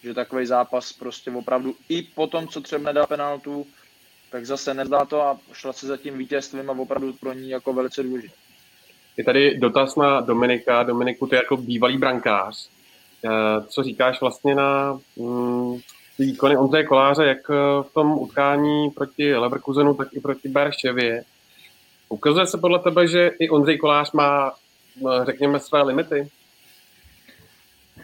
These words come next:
Speaker 1: Já jsem nad tím včera přemýšlel, když jsem na to koukal, tak, eh, já, já chci říct jednu důležitou věc. Já si myslím, že pro Slávy byl dar z nebes, jak ty si řekl,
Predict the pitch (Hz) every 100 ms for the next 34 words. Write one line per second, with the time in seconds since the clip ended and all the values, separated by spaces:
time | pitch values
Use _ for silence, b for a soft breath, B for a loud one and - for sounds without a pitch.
0 | 117 120 127 - 180 170 190 180 190 185
1 | 180 170 180 180 175 185 165 180 175 180
2 | 127 104 117 143 _ _ _ _ _ _
3 | _ - _ 127 - 139 135 135 135 135
4 | 135 - _ _ _ _ _ - _ _
5 | _ _ _ _ _ _ _ _ 147 147
6 | 147 160 156 165 170 196 196 185 185 180
7 | 175 165 190 165 143 147 - 135 139 170
8 | 165 170 165 165 165 165 185 170 160 127
9 | 113 110 - b _ 123 139 135 147 160
10 | 143 160 165 143 143 143 139 143 147 135
11 | 120 135